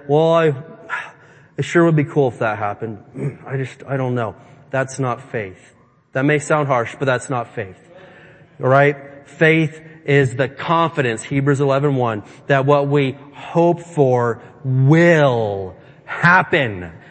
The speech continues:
Amen? Hope says it's possible. It could happen.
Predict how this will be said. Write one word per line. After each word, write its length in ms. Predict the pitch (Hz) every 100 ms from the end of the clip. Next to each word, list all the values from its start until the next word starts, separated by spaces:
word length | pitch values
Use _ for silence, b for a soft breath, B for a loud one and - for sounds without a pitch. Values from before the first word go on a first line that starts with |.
| B
Amen? 760 | 151 170 160 156 165 180 190 180 B B B B -
Hope 320 | 202 247 180
says 500 | - 214 196 196 165
it's 400 | 214 202 196 - -
possible. 800 | - 214 208 202 - 190 139 135
It 120 | 156
could 140 | 185 196
happen. 540 | 202 208 156 160 139